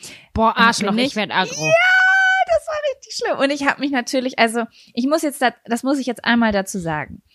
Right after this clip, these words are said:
Speaker 2: Heutzutage leben wir in einer sehr, sehr aufgeklärt-, sexuell aufgeklärten Welt, in der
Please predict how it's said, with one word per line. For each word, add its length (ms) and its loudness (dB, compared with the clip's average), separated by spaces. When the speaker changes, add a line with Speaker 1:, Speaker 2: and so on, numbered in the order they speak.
Speaker 2:
Heutzutage 640 2
leben 300 2
wir 140 2
in 100 -4
einer 260 -6
sehr, 220 4
sehr 240 0
aufgeklärt-, 560 -4
sexuell 440 -4
aufgeklärten 800 -2
Welt, 420 2
in 200 0
der 360 4